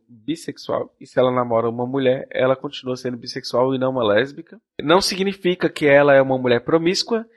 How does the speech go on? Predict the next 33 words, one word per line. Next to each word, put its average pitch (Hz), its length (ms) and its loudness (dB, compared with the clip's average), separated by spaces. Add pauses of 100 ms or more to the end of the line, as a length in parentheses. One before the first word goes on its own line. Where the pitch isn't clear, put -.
(140)
e 156 120 2
nem 175 180 0
que 214 100 -2
ela 175 120 6
tem 175 140 -2
obrigação 165 580 0
de 156 140 -8
fazer 156 440 0
homenagem 147 580 2
ou 156 120 0
qualquer 160 300 -2
coisa 151 280 -4
do 160 140 -6
tipo. - 440 -8 (280)
Bissexualidade 131 840 0
não 143 60 0
impede 139 420 -2
ninguém, 180 500 -4 (220)
na 120 140 -2
verdade, 113 520 -4
de 139 120 -10
ser 131 180 -6
monogâmico. 127 800 -4 (580)
Sobre 160 400 2
a, 147 300 4
a 131 160 4
homo 165 320 2
e 156 80 6
a 147 60 6
bissexualidade 135 840 0
feminina, 147 640 -4
elas 131 360 2
são 135 300 -2